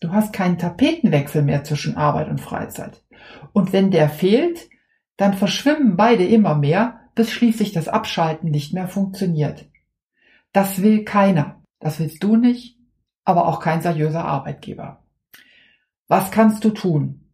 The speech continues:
Wenn du merkst, dass du dazu neigst, dass Arbeit und Freizeit verschwimmen, dann setz deiner Arbeitszeit einfach Grenzen. Mach eine feste Uhrzeit aus,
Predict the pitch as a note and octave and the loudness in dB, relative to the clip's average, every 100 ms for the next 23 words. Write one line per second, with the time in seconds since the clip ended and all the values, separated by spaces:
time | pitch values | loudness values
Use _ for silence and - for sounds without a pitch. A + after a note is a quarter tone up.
0 | _ _ G3 F#3+ E3 E3 B3 E4 - B3+ | _ _ 0 2 0 0 0 -2 -2 -4
1 | - G3+ F3+ - D#3 D3 G3 F#3+ C#3+ - | -2 -4 -4 -2 0 2 2 2 0 -6
2 | - - _ _ _ E3 - F#3 F#3 F3 | -20 -20 _ _ _ -6 0 2 4 2
3 | E3+ D3 - E3 E3 D3+ - D3 - D#3+ | 0 -4 -2 -2 0 -4 -4 -6 -4 -2
4 | C#3 C3+ C3+ _ _ - E3+ D#3 B3 B3+ | -2 -4 -8 _ _ -2 -2 2 0 0
5 | - F#3 D#3+ C#3+ D#3+ F#3+ G#3+ G#3+ - E3+ | -2 -2 0 -2 2 2 2 0 -2 -4
6 | E3+ E3 D#3 E3+ D#3+ - C#3 C#3 - A3 | -4 -4 -4 -4 -6 -2 -2 -2 -6 -12
7 | - _ E3+ E3 - D3+ - C#3 - - | -14 _ -4 -4 -4 -12 -8 -10 -10 -2
8 | A#3+ B3 A3 G#3 - D#3+ D#3+ - | 0 2 0 0 0 0 -2 -10